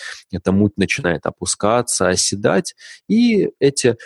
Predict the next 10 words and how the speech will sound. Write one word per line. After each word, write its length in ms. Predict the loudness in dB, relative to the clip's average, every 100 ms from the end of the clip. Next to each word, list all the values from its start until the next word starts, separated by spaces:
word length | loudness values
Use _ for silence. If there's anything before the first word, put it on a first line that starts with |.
| -10
кораллы, 600 | -4 0 2 2 2 2
рыбки 440 | 2 2 0 -6 -4
и 380 | -2 -2 -4 -4
что 200 | -4 -4
там 160 | -4
еще 320 | -6 -4 -2 0
в 60 |
воде 260 | 0 2 0
находится, 640 | 0 0 0 2 0 0
начинают 460 | 0 -2 0 0